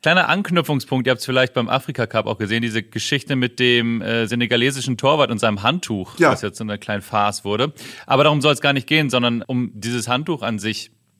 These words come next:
Speaker 1: René schreibt uns, in den neunzehnhundertneunziger Jahren hatten viele Torhüter noch eine kleine Tasche oder ein Handtuch direkt im Tor liegen.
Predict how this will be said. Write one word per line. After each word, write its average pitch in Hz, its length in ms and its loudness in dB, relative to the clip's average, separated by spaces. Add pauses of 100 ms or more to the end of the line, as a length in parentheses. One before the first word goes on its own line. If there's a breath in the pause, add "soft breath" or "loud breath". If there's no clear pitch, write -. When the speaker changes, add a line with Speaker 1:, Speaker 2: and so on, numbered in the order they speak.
Speaker 1:
René 117 320 2
schreibt 104 380 0
uns, 95 260 -10 (500 loud breath)
in 127 80 -2
den 135 120 2
neunzehnhundertneunziger 147 800 2
Jahren 110 260 2
hatten 127 160 -4
viele 147 260 -4
Torhüter 160 480 0
noch 123 200 -2
eine 127 180 0
kleine 131 380 -2
Tasche 190 420 -2
oder 123 160 2
ein 117 200 -2
Handtuch 151 360 -2
direkt 101 320 -4
im 95 140 -6
Tor 92 220 -2
liegen. 95 340 -6